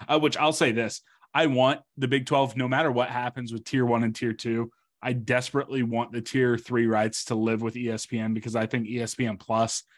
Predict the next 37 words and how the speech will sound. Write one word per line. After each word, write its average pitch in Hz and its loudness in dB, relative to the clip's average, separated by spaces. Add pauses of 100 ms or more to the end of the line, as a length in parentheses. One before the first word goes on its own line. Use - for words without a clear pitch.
(380)
uh, 113 2
especially 113 0
allowing, 113 0
uh, 101 -8
K 123 0
State 113 -2
H - -2
D 117 0
dot 107 -2
T 117 0
V 110 2
to 104 -4
run 110 2
production 110 -2
for 110 -4
everything 110 0
except - -2
for 110 4 (340)
the 113 0
football 120 2
games, 117 0
uh, 110 0
on 120 -4
E 117 -2
S 117 -6
P 127 -2
N 110 -2
Plus 117 0
in 123 -6
home 117 -2 (320)
has 120 -2
made 120 0
K-State's 120 -2
tier 120 -2
three 113 0
rights 104 -4
amazing. 107 2